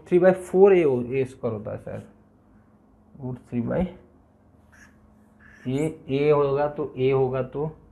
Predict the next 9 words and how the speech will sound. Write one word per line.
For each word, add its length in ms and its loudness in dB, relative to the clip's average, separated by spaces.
ये 140 0
बनती 360 -2
है 60 0
ए, 360 -2
ये 160 -2
होता 280 -4
है 80 -6
सिक्सटी, 760 -4
तो 60 -12